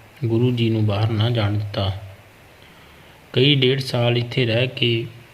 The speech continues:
ਕਈ ਥਾਵਾਂ ਨੂੰ ਦੇਖਿਆ ਤੇ ਸਤ ਧਰਮ ਦਾ ਪ੍ਰਚਾਰ ਕੀਤਾ। ਫਿਰ ਇੱਥੋਂ ਚੱਲ ਕੇ ਆਪਣੇ ਪਰਮ ਪਿਆਰੇ ਸੇਵਕ ਭਾਈ ਲਾਲੋ ਦੇ ਪਾਸ ਐਮਨਾਬਾਦ ਆਣ ਪੁੱਜੇ।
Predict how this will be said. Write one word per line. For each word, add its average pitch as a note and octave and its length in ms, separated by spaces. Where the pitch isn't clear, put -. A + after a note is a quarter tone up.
ਕਈ C#3+ 260
ਥਾਵਾਂ A#2 360
ਨੂੰ B2 180
ਦੇਖਿਆ A2+ 640
ਤੇ B2+ 100
ਸਤ C3+ 420
ਧਰਮ G#2+ 340
ਦਾ A2+ 120
ਪ੍ਰਚਾਰ A2 500
ਕੀਤਾ। - 640
ਫਿਰ B2 120
ਇੱਥੋਂ B2+ 300
ਚੱਲ A#2+ 260
ਕੇ A#2+ 220
ਆਪਣੇ A#2 380
ਪਰਮ A#2+ 360
ਪਿਆਰੇ A2 420
ਸੇਵਕ A2 440
ਭਾਈ A2 220
ਲਾਲੋ A2+ 420
ਦੇ B2 160
ਪਾਸ G#2+ 520
ਐਮਨਾਬਾਦ A2 580
ਆਣ G2+ 220
ਪੁੱਜੇ। G2+ 380